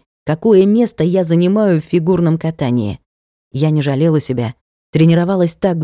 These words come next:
долго, как позволяли лед и время. Снова и снова прокатывала свои программы,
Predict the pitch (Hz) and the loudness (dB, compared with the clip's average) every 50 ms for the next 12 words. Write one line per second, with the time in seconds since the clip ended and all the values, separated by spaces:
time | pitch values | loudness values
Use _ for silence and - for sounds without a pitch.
0 | 147 151 147 208 220 226 190 156 147 139 - 165 160 - _ _ 165 160 160 165 | -4 0 0 2 2 2 0 -2 -2 -2 -2 -4 -6 -6 _ _ -2 0 0 0
1 | 170 180 170 170 170 160 165 165 180 196 - _ 180 180 156 156 165 151 135 135 | 0 2 2 2 2 4 2 2 0 -2 -2 _ -4 -2 0 0 0 0 0 0
2 | 127 113 107 - _ _ _ _ _ _ _ _ _ _ _ _ - - 180 170 | -2 -2 -6 -8 _ _ _ _ _ _ _ _ _ _ _ _ -6 -4 0 0
3 | 170 175 185 202 185 - 185 170 - - 170 170 180 185 185 175 - 165 160 - | 0 2 2 0 0 0 -2 -2 0 0 2 2 2 0 -2 -2 -2 -4 -2 -2
4 | 160 165 165 175 170 175 170 160 - - 143 139 160 165 - 160 165 175 160 160 | -4 -2 -2 -2 0 0 0 0 0 -2 -2 -2 -2 -2 -2 -2 -2 -2 0 0
5 | 170 160 143 123 123 123 113 117 131 | 0 0 0 0 -2 -2 -4 -6 -8